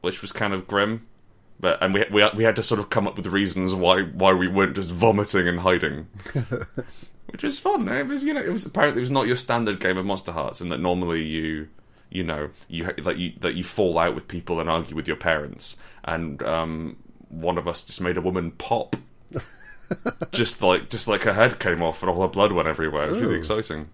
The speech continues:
Speaker 1: Mm, not me though, I should stress.
Speaker 2: Oh, well.
Speaker 1: So let's talk about role-playing games. That's what these people have come here to,
Speaker 2: Role-playing
Speaker 1: to, to
Speaker 2: games.
Speaker 1: role-playing games. What is a role-playing game, Christopher?
Speaker 2: We don't, we just don't know.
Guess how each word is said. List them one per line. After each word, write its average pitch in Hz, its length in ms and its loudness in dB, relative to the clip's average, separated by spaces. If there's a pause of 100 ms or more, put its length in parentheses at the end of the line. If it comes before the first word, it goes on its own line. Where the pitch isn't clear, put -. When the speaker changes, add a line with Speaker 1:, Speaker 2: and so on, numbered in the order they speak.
(180)
Speaker 1:
Mm, 240 360 -4
not 123 140 4
me 90 180 4
though, 76 180 0
I 76 40 -4
should - 140 -12
stress. - 300 -4
Speaker 2:
Oh, 101 180 2
well. 85 200 -10 (2000)
Speaker 1:
So 160 380 0
let's - 380 -2 (100)
talk - 500 -2
about 101 520 -2 (220)
role-playing 127 760 0
games. 76 260 -8
That's 160 180 2
what 165 120 -10
these 143 100 -4
people 127 300 -2
have 107 80 -4
come 101 240 -4
here 95 220 -2
to, 202 160 0
Speaker 2:
Role-playing 123 640 -10
Speaker 1:
to, 117 120 -8
to - 120 -6
Speaker 2:
games. - 280 -16 (220)
Speaker 1:
role-playing 127 720 2
games. 80 340 -6
What 190 280 2
is 139 100 0
a 95 60 -2
role-playing 76 500 -4
game, 78 220 -8
Christopher? - 500 -10
Speaker 2:
We 214 140 -6
don't, 123 340 -4
we 131 80 -6
just 131 220 -8
don't 95 200 -4
know. 76 180 -10